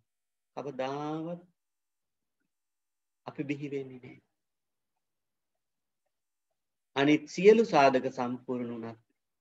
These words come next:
විඥානේ ගන්ධබ්බ කියලත් කියනවා. ගන්ධබ්බෝජ පච්චුපට්ඨිතෝ කියලත් කියනවා. ඒ විඥාන ශක්තිය මව් කුස තුල බැසගත්තේ නැති වුණොත් මේ ලෝකයට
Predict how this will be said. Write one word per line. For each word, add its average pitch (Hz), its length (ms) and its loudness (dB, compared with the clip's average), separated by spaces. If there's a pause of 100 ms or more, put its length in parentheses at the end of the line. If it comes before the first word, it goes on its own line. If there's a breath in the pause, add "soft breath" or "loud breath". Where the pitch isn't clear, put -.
විඥානේ 135 840 0 (600)
ගන්ධබ්බ 120 520 -2 (100)
කියලත් 107 400 -10
කියනවා. 120 420 -14
ගන්ධබ්බෝජ 113 760 -6
පච්චුපට්ඨිතෝ 147 920 -4
කියලත් 151 380 -6
කියනවා. 180 320 -8 (800)
ඒ 143 160 8
විඥාන 185 540 6
ශක්තිය 160 560 -6 (720)
මව් 143 240 4
කුස - 260 -4
තුල 131 240 -4
බැසගත්තේ 123 640 -8
නැති 120 300 -12
වුණොත් 123 300 -14 (1300)
මේ 131 160 2
ලෝකයට 131 520 -4